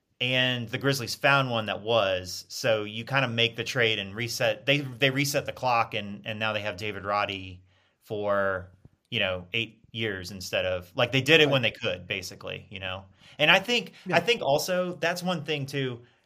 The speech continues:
Speaker 1: Sorry to, like, I saw you picking up your mic, but, um, like, the twenty-third pick was just when they could do it or whatever, whatever the Roddy pick was, it was when they could do it.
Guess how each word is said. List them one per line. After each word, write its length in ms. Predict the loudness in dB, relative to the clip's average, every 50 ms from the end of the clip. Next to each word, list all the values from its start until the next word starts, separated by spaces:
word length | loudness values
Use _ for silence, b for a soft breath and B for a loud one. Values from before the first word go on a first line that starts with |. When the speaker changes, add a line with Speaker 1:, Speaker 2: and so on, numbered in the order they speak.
| b b
Speaker 1:
Sorry 300 | 0 4 6 6 8 8
to, 200 | 6 4 4 4 2
like, 160 | 2 2 2
I 60 | 2
saw 160 | 0 0 0
you 120 | 0 0 0
picking 220 | -4 -8 -8 -8
up 80 | -8 -8
your 80 | -6
mic, 260 | -4 -4 -4 -4 -6 -8
but, 180 | -12 -12 -12 b b b b b b b
um, 600 | 0 2 4 4 4 4 2 0 -4 -8 -12 -14 _ _ -20 -20 _ _ _ _ _ _
like, 340 | -4 0 0 0 0 -2 -6 -6 -2
the 100 | -2 0
twenty-third 720 | 0 0 0 0 2 2 2 0 -2 0 0 0 0 0 0
pick 280 | 0 0 0 2 0 -2
was 140 | -4 -2
just 220 | 0 -2 -2 -2 -2
when 260 | 0 2 2 4 4
they 100 | 2 0
could 220 | 0 -2 -6 -6
do 200 | -6 -6 -4 -4
it 220 | -4 -6 -8 -8 -6 -4
or 100 | -4 0
whatever, 420 | 0 2 2 0 0 -2 -4 -2
whatever 400 | 2 4 6 6 6 6 4 0
the 100 | 0 2
Roddy 320 | 4 6 6 6 6 4
pick 240 | 0 -4 -8 -8 -6
was, 240 | -4 -4 -4 -4 -4
it 80 | -4 -4
was 140 | -4 -2
when 220 | 0 2 2 2 2
they 100 | 0 -2
could 200 | -2 -4 -6 -4
do 180 | -6 -6 -6
it. 220 | -6 -8 -10 -12